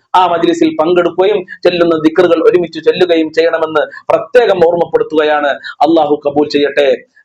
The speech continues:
കഴിഞ്ഞ ക്ലാസ്സിൽ ഒരു ക്വസ്റ്റ്യൻ ചോദിച്ചിരുന്നു. അൽഹംദുലില്ലാ, അറിയുന്ന ആളുകളൊക്കെ അറിയുന്ന രൂപത്തിൽ ആൻസർ എഴുതി വിട്ടിട്ടുണ്ട്.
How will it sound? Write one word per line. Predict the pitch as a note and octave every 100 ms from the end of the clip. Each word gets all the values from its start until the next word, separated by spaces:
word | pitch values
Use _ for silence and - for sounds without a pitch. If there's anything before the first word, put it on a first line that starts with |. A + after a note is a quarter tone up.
| -
കഴിഞ്ഞ | E3 G3 G#3
ക്ലാസ്സിൽ | F#3 F3+ F#3+ F#3 D#3+ - _
ഒരു | E3 F3+
ക്വസ്റ്റ്യൻ | E3+ E3 - A3
ചോദിച്ചിരുന്നു. | G3 E3+ - D3+ D3
അൽഹംദുലില്ലാ, | E3+ D3 F3+ F#3+ F#3 F3 D#3+ - - -
അറിയുന്ന | C#3+ F3+ F#3+
ആളുകളൊക്കെ | F3 F3+ F3+ E3+ F3 D3 - _ -
അറിയുന്ന | D3+ F#3 A3 G#3
രൂപത്തിൽ | F#3+ F3+ F#3 F#3 E3+ D#3+ D3
ആൻസർ | E3+ G3 G3 E3+
എഴുതി | D#3+ F3+ G3
വിട്ടിട്ടുണ്ട്. | - E3 D#3 D3